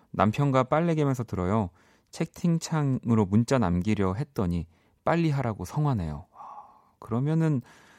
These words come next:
사구이삼 번님 방금 전에, 그리고 혜은님한테 제가 선물 보내드릴게요. 네, 그러면 남편분이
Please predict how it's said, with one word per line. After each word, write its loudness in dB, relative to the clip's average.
사구이삼 -2
번님 2
방금 2
전에, -2
그리고 -6
혜은님한테 0
제가 -4
선물 2
보내드릴게요. -2
네, -12
그러면 -6
남편분이 -2